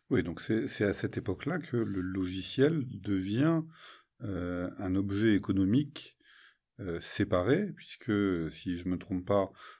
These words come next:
l'autorité de la concurrence américaine, euh, demande à I B M de faire du dégroupage,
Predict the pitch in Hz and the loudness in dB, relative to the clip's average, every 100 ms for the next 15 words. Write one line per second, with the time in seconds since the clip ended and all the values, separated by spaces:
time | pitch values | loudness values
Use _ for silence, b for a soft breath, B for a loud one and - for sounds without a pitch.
0 | _ - 95 - 95 92 87 90 85 - | _ -4 -4 0 0 0 -2 -2 -4 -2
1 | 87 92 90 90 85 87 - 98 92 85 | 0 0 0 -2 -2 -4 -2 -2 0 -4
2 | - 87 82 82 85 95 98 87 85 85 | -6 -8 -6 -6 -2 0 2 2 0 -2
3 | 92 92 92 87 82 82 B B B _ | 0 0 0 0 -4 -10 B B B _
4 | 104 95 87 95 85 82 80 90 87 98 | -6 -4 -2 -2 -2 -6 -2 0 2 2
5 | 98 151 208 | 4 4 2